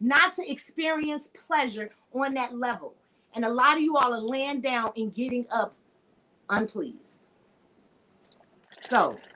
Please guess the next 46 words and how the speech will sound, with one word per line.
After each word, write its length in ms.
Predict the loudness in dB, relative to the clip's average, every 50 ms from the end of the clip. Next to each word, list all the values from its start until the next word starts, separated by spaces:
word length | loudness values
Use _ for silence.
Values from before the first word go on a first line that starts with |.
| -20 _ _ _ 0
I 140 | 0 0 0
just, 220 | 0 -4 -4 -6 -8 -8 -8 -6 -2 -2
I, 80 | 0
I 20 | 0
plead 440 | 0 0 2 4 6 6 6 4
for 80 | 0 -2
you 200 | 0 2 4 6
all. 280 | 6 8 6 6 4 2 0
I 40 | 0
want 260 | 0 0 0 0 0
women 240 | 0 2 2 2 2
to 60 | 0
have 220 | 0 0 -2 -2 0
orgasms. 580 | 0 0 0 0 0 0 0 0 0 -4 -8 -8 -8
I 60 | -8 -4
want 260 | -2 -2 -2 -2 -2
men 260 | -4 -2 -2 0 0
to 60 | 2
know 200 | 2 4 4 4 4
that 160 | 2 0 0
you 120 | 2 4
have 200 | 4 4 2 2
to 60 | 0 -2
show 320 | -2 -2 0 2 2 2
up 160 | 2 0 0
better, 300 | -2 -2 -2 -2 -4 -8 -12 -14 _ _ _ -20 _ _ -4
that 220 | -2 0 2 2
you, 160 | 2 4 6 6
it's 220 | 6 6 6 8
your 180 | 8 10 10 10
responsibility 880 | 8 6 4 4 4 4 4 2 0 0 2 2 2 0 -2 -6 -4 -2
to, 160 | -2 -2 -2 -4
if 160 | -4 -4 -4
you 60 | 0 2
love 280 | 4 6 6 6 6
the 60 | 4 2
pussy, 340 | 0 0 0 0 0 -2
learn 300 | 0 2 2 2 2 2
the 60 | 0 -4
pussy. 520 | -6 -8 -8 -8 -8 -10 -12 -14 -16 -16 _ _ _ _ _ _ _ _ _ _ _ _ _ _ _ _ _ -20 -20 _ _ _ 0
Learn 340 | 4 8 8 10 8 8 6
the 100 | 0 -4 -4
pussy. 460 | -6 -6 -6 -8 -10 -14 -16 -18 -18 _ _
How 340 | -10 -4 0 2 2 2 2 0
long, 460 | 0 2 2 2 2 0 -2 -4 -4
the, 120 | -6 -8